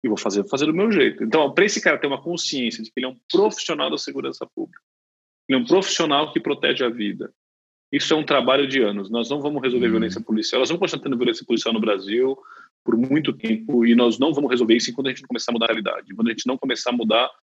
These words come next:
Speaker 1: a forma da construção dessa subcultura, né? Ah, por exemplo, eu já vi estudos, né, de violência, por exemplo, de enfermeiros contra pacientes em hospitais.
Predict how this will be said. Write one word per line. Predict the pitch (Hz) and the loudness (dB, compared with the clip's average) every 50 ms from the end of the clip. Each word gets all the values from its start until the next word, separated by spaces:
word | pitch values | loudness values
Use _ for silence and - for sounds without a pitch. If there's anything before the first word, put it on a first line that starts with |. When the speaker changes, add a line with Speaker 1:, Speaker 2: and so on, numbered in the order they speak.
| _ _ _ - | _ _ _ -4
Speaker 1:
a | 107 110 | -4 -4
forma | - - - - 135 143 151 156 156 147 139 131 | -4 -4 0 2 4 4 4 2 0 -2 -4 -4
da | 120 113 113 117 120 123 131 131 127 - _ _ _ _ _ _ _ _ | -2 0 0 0 0 0 -2 -2 -4 -6 _ _ _ _ _ _ _ _
construção | - 135 123 - 139 120 - - - 135 139 | -8 -6 -6 -4 -4 -4 -4 -2 -4 -4 -4
dessa | 135 123 - 127 | -4 -6 -8 -8
subcultura, | - - 123 123 117 - 123 113 110 - 98 98 95 95 95 _ _ _ _ _ - | -8 -8 -6 -6 -6 -4 -4 -4 -4 -6 -8 -8 -8 -8 -10 _ _ _ _ _ -6
né? | 113 113 - - - - 175 | -6 -6 -6 -8 -12 -4 -2
Ah, | - - | -2 -2
por | - - 139 | 0 2 2
exemplo, | 135 110 123 120 95 110 113 | 2 4 4 2 2 2 2
eu | 113 113 | 2 4
já | 104 117 | 2 2
vi | 110 120 135 | 2 2 -2
estudos, | 120 - - 131 139 165 165 139 117 107 107 110 | -2 -2 -2 2 2 2 2 2 -2 -2 -2 -2
né, | 123 123 117 | -2 0 0
de | 107 113 | -2 -2
violência, | 107 123 123 113 120 117 - - | 0 2 4 4 4 2 0 -2
por | - - 131 | 0 0 0
exemplo, | 113 127 127 127 | 0 0 -4 -4
de | 147 | -6
enfermeiros | 160 - - 196 - 139 135 151 - | -4 0 0 2 4 4 2 2 0
contra | - 185 196 190 | -4 -8 -6 -6
pacientes | 226 - - 180 147 139 - - | -6 -4 -2 -2 -2 -2 -2 -6
em | |
hospitais. | - - - - - 123 120 113 | -8 -6 -2 0 0 0 0 0